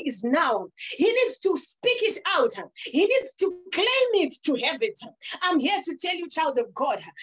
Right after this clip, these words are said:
the Bible says, uh, Caleb went to Joshua and said, "Remember what the Lord said, uh, concerning you and I back there in Kadesh Barnea. Remember what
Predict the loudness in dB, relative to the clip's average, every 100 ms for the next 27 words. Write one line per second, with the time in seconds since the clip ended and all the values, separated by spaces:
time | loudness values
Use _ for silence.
0 | -10 -6 -4 -2 -2 -2 -4 -4 -4 -4
1 | -4 -6 -8 -10 -10 -2 -2 0 -2 -2
2 | -4 -2 -2 -4 -6 -6 -2 -2 0 -2
3 | -2 -4 -8 -12 -6 -4 -4 -4 -4 -4
4 | -2 -2 0 0 0 -2 -2 -4 -2 -2
5 | -2 -6 -6 -4 -2 -2 -2 -4 -8 -8
6 | -6 -4 -6 -8 -8 -8 -14 -4 -2 -2
7 | -2 0 0 2 2 0 -2 -2 -4 -6
8 | -4 -2 -2 -4 -6 -16 -12 -6 -4 -4
9 | -6 -2 0 0 0 -4 -2 -6 -4 -4
10 | -4 -4 -4 -4 -2 -4 -6 -10 -16 -6
11 | 0 0 2 0 2 2 0